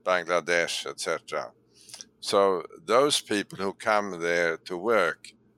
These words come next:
of course, uh, are only there because the local people are not, uh, basically willing to do those hard jobs,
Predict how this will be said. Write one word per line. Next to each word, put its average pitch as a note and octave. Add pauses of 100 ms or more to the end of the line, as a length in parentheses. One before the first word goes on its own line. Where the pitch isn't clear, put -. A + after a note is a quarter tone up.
(140)
of G2
course, F#2
uh, E2+
are F#2
only G2
there F#2
because E2+
the F2+
local F#2+
people F2+
are F2+
not, E2+ (180)
uh, D2+
basically E2+
willing F2
to -
do F#2+
those D#2+ (140)
hard F2+
jobs, E2+